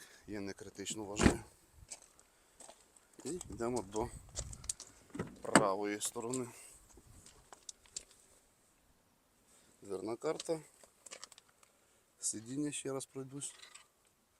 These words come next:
Відразу він-код, можливо, комусь буде цікаво переглянути історію даного автомобіля по різних базах. Ще раз, як виглядає панелька заднього ряду.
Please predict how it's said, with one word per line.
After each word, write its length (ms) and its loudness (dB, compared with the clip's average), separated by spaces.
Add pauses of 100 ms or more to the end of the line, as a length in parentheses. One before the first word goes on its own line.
(1160)
Відразу 440 8
він-код, 420 0
можливо, 420 2
комусь 280 -2
буде 200 -8
цікаво 480 6 (120)
переглянути 640 2
історію 340 -2
даного 280 0
автомобіля 540 -4
по 160 -4
різних 280 -2
базах. 360 0 (2250)
Ще 260 -2
раз, 260 -2 (960)
як 180 -14
виглядає 440 -6
панелька 580 -10 (1800)
заднього 640 -4 (220)
ряду. 400 -8